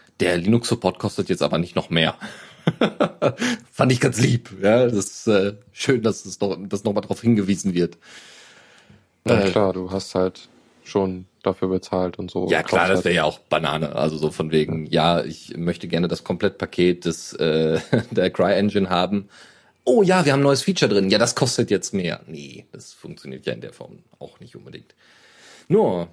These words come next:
Speaker 1: ja, also sehr erfreulich. CryEngine, yay! Das heißt, wir warten jetzt alle auf Crysis, dass das alles ordentlich und hübsch portiert wird und, ah,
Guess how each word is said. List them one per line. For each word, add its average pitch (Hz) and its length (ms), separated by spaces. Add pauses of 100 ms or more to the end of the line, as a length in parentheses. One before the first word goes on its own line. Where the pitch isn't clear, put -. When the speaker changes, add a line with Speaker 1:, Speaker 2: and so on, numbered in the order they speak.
Speaker 1:
ja, 113 320
also 117 300
sehr 151 260
erfreulich. 170 640
CryEngine, 151 600
yay! 139 1300 (500)
Das - 440
heißt, 113 280
wir 107 100
warten 92 220
jetzt - 200
alle - 160
auf - 200
Crysis, - 920
dass - 220
das 120 160
alles - 340
ordentlich - 500
und - 160
hübsch - 200
portiert - 440
wird - 300
und, - 500
ah, 113 340